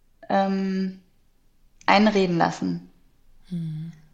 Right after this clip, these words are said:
Speaker 1: Also, du musst dein Kind stillen, nein, du musst dein Kind nicht stillen,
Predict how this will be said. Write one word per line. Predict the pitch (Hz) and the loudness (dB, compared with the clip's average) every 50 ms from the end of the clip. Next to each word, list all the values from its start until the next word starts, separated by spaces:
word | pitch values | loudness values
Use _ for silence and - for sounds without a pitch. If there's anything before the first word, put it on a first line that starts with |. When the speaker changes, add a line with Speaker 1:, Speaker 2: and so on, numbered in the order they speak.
| - - | -10 -6
Speaker 1:
Also, | - 180 180 180 180 180 185 180 180 180 180 185 185 180 180 | -2 -2 0 -2 -2 -4 -4 -2 0 0 0 0 0 -2 -4
du | 175 - 202 | -2 0 2
musst | 202 214 233 220 233 - | 4 4 4 4 4 4
dein | 208 202 202 196 | 6 6 6 4
Kind | - 214 208 202 | 2 0 0 0
stillen, | - - - 208 202 202 202 202 202 | -2 -2 0 0 2 2 4 4 4
nein, | 202 202 208 214 | 4 4 2 2
du | 214 | 2
musst | 214 220 226 226 - | 2 0 0 0 2
dein | 233 233 233 | 0 2 2
Kind | - 254 240 - | 2 2 2 2
nicht | 220 214 208 - - - | 0 -2 -2 -2 -4 0
stillen, | - 214 214 208 208 208 208 208 208 202 | 0 2 2 2 2 2 2 2 2 0